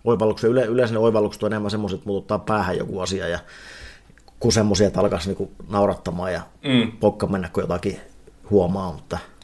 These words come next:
Speaker 2: He, onko sulla heittää mitään esimerkkejä tämmöisistä tilanteista, että on joku aihe, asia, mikä ottaa päähän ja sit se jalostuukin niinku
Speaker 1: No yksi, yksi
Speaker 2: settiin?
Speaker 1: tämmönen,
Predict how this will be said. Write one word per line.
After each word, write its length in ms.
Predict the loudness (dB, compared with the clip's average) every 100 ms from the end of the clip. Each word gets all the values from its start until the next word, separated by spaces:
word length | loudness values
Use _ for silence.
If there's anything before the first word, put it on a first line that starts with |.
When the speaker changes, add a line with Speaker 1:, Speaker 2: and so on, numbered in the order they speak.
| -20 -2 0
Speaker 2:
He, 120 | 2
onko 160 | 0 0
sulla 140 | 2
heittää 260 | 0 0 -2
mitään 420 | 0 0 0 0
esimerkkejä 600 | -2 0 0 -2 -6 -8
tämmöisistä 400 | -6 -8 -8 -8
tilanteista, 580 | -2 0 0 -4 -8 -12
että 180 | -14 -16 -16 -20 -20 -20 -20 -20 -20 -20 -20 -16 -6
on 200 | -2 -2
joku 260 | -4 0
aihe, 320 | 2 2 0 -4 -2
asia, 320 | 0 4 2
mikä 240 | 2 0
ottaa 320 | 0 0 -2
päähän 400 | 0 -2 0 -2
ja 60 | -4
sit 100 | -6
se 240 | -6 -6 0
jalostuukin 680 | 4 6 4 2 -10 -8
niinku 360 | -10 -8 -8 -10 _ _ _ _ _ _ _ _ _
Speaker 1:
No 160 | 4 6
yksi, 80 | 6
yksi 160 | 2 0
Speaker 2:
settiin? 180 | 2
Speaker 1:
tämmönen, 420 | 2 4 4 2